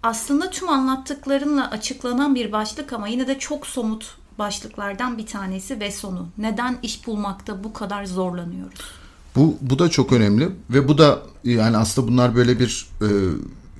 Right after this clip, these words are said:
Speaker 2: kendi içinde de ilişkili ekonomik sorunlar olduğu için hepsini böyle ayrıştırmak da bazen zor oluyor. Rapor yazarken kolaylık sağlıyor ama hani düşünüldüğünde hepsi bir arada düşünülmeli.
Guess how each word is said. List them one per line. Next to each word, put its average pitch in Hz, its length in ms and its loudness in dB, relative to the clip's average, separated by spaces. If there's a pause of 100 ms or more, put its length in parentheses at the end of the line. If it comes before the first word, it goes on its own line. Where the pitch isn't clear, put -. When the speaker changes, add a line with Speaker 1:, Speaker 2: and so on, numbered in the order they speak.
Speaker 2:
kendi 117 280 4
içinde 120 360 2
de 120 60 2
ilişkili 110 500 2
ekonomik 113 440 4
sorunlar 110 420 0
olduğu 120 240 -2
için 135 200 -2
hepsini 104 300 -2
böyle 104 120 2
ayrıştırmak 107 680 0
da 98 100 0
bazen 98 320 0 (380)
zor 107 220 6
oluyor. 92 280 2
Rapor 107 260 4
yazarken 113 480 4
kolaylık 117 400 4
sağlıyor 120 460 2
ama 113 360 2
hani 104 220 0 (480)
düşünüldüğünde 120 960 4
hepsi 113 300 -2
bir 110 100 6
arada 107 280 2
düşünülmeli. 95 680 -2